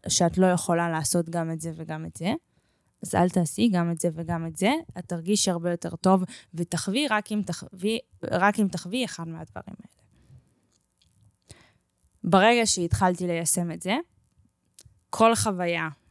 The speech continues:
נהייתה הרבה יותר מעצימה וכיפית. כל שיעור שבאתי אליו, הגעתי הרבה יותר מוכנה, והייתי הרבה יותר טובה, ואני לא הגעתי למצב של שחיקה מנטלית ופיזית ועייפות, שהיה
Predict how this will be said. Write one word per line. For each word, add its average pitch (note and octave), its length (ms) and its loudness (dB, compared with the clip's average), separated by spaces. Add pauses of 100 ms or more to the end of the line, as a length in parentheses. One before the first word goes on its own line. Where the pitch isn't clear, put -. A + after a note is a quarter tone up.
(180)
נהייתה F#3 360 2
הרבה F3 260 0
יותר F3 340 -4
מעצימה F3 600 -4 (340)
וכיפית. F3 840 -4 (920)
כל A#3+ 300 8
שיעור G#3 460 4
שבאתי F#3 580 2
אליו, E3 220 0
הגעתי F3 380 -2
הרבה F3 260 0
יותר G#3 440 0 (100)
מוכנה, F3+ 640 -2 (340)
והייתי F3 680 2
הרבה F3 260 -2
יותר E3+ 320 -6
טובה, E3+ 360 -4 (1120)
ואני F#3 800 2
לא G#3+ 60 2
הגעתי G#3+ 380 -2
למצב F#3 400 -2
של F#3 260 2
שחיקה F#3+ 560 -2 (140)
מנטלית F3+ 800 0
ופיזית F#3+ 720 -4
ועייפות, E3+ 920 2
שהיה F3 400 2